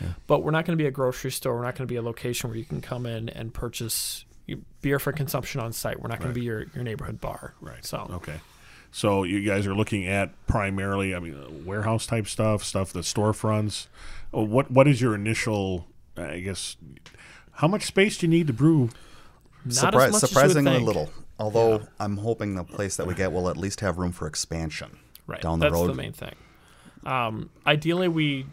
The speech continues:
Speaker 2: just need the space for one brew kettle, grain storage, two or three fermenters,
Speaker 3: Mm-hmm.
Speaker 2: and a bright tank.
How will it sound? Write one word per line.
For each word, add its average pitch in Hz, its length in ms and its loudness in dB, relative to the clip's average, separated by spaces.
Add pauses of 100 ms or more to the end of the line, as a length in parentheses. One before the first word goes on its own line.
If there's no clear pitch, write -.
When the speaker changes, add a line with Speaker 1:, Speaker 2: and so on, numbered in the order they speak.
(100)
Speaker 2:
just 156 280 0
need 175 160 0
the 151 80 -2
space 143 360 -2
for 117 200 -6
one 127 260 -2
brew 147 220 -2
kettle, 120 420 -6 (1040)
grain 123 340 -6
storage, 139 800 -4 (600)
two 143 160 -4
or 147 60 2
three 160 200 -2
fermenters, 139 840 -6 (420)
Speaker 3:
Mm-hmm. 87 340 -6
Speaker 2:
and 131 120 0
a 117 40 -4
bright 107 260 -4
tank. - 300 -8